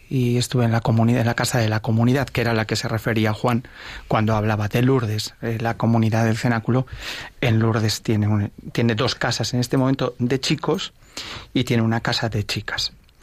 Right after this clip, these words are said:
Y, y allí me encontré con un joven de Barcelona, eh, venía con su ángel custodio, estaba recién entrado, y, y me,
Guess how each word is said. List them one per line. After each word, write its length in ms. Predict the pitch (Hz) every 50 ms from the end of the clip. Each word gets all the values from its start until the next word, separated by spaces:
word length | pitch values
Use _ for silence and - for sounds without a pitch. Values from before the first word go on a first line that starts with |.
| - - - - - - - - - - -
Y, 460 | 160 147 143 139 131 127 123 123 117 113 113 113 117 113 117 123 113 - _ _ _ _ _ _ - -
y 120 | - 151 135
allí 180 | 127 127 143
me 60 | 156 160
encontré 280 | - 143 127 135 131
con 160 | - 135 131
un 60 | 127 120
joven 600 | - - 156 147 139 135 131 135 139 135 123 - - _ - - - - - - - - - -
de 160 | - 120 113
Barcelona, 800 | 110 110 110 - - - 113 120 131 131 120 113 120 127 120 - - - - _ _ - - _ - - _ _ _ - _ _ _ _ _ _ - - -
eh, 140 | 127 123
venía 340 | 120 123 120 123 120 117 110
con 140 | - 123 113
su 160 | - - 123
ángel 240 | 120 120 - 117 110
custodio, 420 | - 123 - - - 139 120 117
estaba 300 | 120 - - 117 110 110
recién 280 | 110 110 - - 113 113
entrado, 540 | 117 113 - - 123 110 117 117 113 110 - - - - - - - - - - - - - - _ _
y, 800 | - 151 135 127 127 123 117 117 113 113 113 113 113 110 113 110 104 - - - - - - - - _ _ _ - - _ _
y 140 | - 147 131
me, 460 | 127 123 120 113 113 113 113 117 123